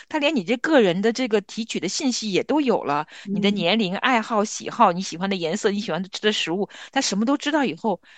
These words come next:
Speaker 1: 他综合那些数据库会给你一个更让你很想跟他对话的答案。那会不会越陷越深呢？甚至于真的有一天，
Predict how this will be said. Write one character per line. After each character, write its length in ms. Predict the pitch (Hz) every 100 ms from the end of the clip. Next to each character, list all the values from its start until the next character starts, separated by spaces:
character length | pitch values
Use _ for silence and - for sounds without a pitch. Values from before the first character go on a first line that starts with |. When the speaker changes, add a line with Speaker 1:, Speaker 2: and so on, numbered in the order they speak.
| -
Speaker 1:
他 100 | 339
综 180 | - 392
合 140 | 381
那 160 | 320 330
些 320 | 294 311 285 -
数 180 | - -
据 120 | 330
库 300 | 277 359 240 - _
会 100 | 349
给 220 | - 214
你 180 | 294 185
一 60 | 185
个 280 | 247 208 - _ _
更 180 | 403 403
让 200 | 285 233
你 80 | 208
很 160 | 196
想 160 | 226 180
跟 100 | 208
他 100 | 233
对 160 | 226 233
话 200 | - -
的 100 | 208
答 220 | - 160
案。 420 | - 214 190 - - _ _ - - - -
那 180 | - 349
会 200 | - 359
不 120 | 220
会 200 | 220 226
越 160 | - 240
陷 180 | 233 214
越 140 | 208
深 220 | - 220
呢？ 340 | 208 208 196 196 _ _
甚 220 | - 339
至 120 | 277 208
于 80 | 220
真 260 | - 302
的 80 | 294
有 160 | 196 104
一 80 |
天， 380 | 185 220 208 220